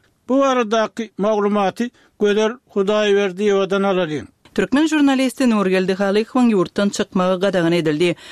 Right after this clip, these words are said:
Speaker 2: Halikow bilen hyzmatdaşlykdaky garaşy Türkmen News neşriniň maglumatyna görä, ol onkinji ýanwarda Dubaýa uçmaldy, emma ol uçara goý berilmedi. Neşriň maglumatyna görä, jurnalistiň Birleşen Arap Emirliklerine iş wizasy bardy.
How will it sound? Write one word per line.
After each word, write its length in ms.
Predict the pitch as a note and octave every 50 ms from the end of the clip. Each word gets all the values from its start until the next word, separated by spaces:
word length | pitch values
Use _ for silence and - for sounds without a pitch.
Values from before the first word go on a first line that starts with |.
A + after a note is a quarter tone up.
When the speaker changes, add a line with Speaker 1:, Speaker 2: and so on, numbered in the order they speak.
| - -
Speaker 2:
Halikow 540 | - - G3+ F3+ F3+ F3 - - F3+ - F#3+
bilen 140 | F3+ F#3+ F3+
hyzmatdaşlykdaky 920 | - F#3 E3+ F3+ F3 - - - - - F#3 - - - E3+ E3 D#3 F#3 F3+
garaşy 420 | D#3+ F3 E3+ E3+ D#3 - - F3
Türkmen 420 | - - F3 - - F3+ F3 F3 F3+
News 180 | G3 G#3+ A#3+ -
neşriniň 440 | A3 G3+ G3 - - F#3 E3+ F#3+ F#3+
maglumatyna 580 | F#3 F3 E3 E3+ E3+ E3+ D#3+ D#3+ - - A3+ B3
görä, 260 | B3 A#3 A#3 A#3 A3+ - - - - - - - -
ol 120 | C4+ C4
onkinji 520 | A3+ G#3 G3 F#3 D#3 - F#3+ F#3+ F3+ A3
ýanwarda 460 | A#3 A3 G#3 G#3 G3+ G3 G3 F#3+ G3+ F#3
Dubaýa 340 | F#3 F3+ F3 F3 E3 E3 F3
uçmaldy, 580 | F#3 F#3+ - - - F3 D#3+ D#3+ E3 F3+ F3+ D#3+ - - - - - - -
emma 200 | A3 A#3 B3+ C4
ol 100 | B3 G#3+
uçara 320 | F3+ - - F3+ E3+ F3+
goý 300 | F3 E3+ F#3+ F#3+ F3+ F3
berilmedi. 540 | E3+ D#3 D#3 D#3+ D#3 D#3 D3+ D#3 D#3 D3 - _ _ - F#3
Neşriň 300 | F3 E3 - - E3+ E3+
maglumatyna 580 | E3+ E3+ E3 E3 F3+ F3 E3+ F3 F3 G3+ B3+
görä, 220 | D4 D#4 D4+ C#4+ C4
jurnalistiň 640 | B3 B3 A#3 A#3 A#3 A3 A3 A3 - - A3+ G#3 G3+
Birleşen 340 | F#3+ F#3 F#3 F3+ - B3
Arap 280 | A3+ A3 G3+ G#3 G3+ -
Emirliklerine 760 | G#3 G3+ G3 F#3+ F#3 F3+ F3+ - - F3+ F3+ F3 F3+ F#3+ -
iş 280 | - G3 G3+ G3 -
wizasy 460 | - F#3 G3 G3 G3 E3+ F3 D3+ D#3 E3+
bardy. 400 | F3+ E3+ D#3+ D#3 D3 E3+ E3